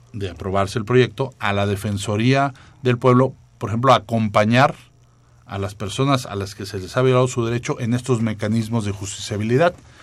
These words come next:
es decir, asesorarlos para que puedan acudir ante los tribunales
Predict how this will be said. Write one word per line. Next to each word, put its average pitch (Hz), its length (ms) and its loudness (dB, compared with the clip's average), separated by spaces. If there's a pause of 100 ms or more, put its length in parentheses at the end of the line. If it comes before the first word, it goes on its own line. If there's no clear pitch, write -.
(220)
es 110 100 -4
decir, 131 260 2
asesorarlos 120 960 0 (320)
para 90 200 -6
que - 120 -12
puedan 123 360 4
acudir 123 520 0
ante 101 240 -8
los 123 160 -2
tribunales 131 560 0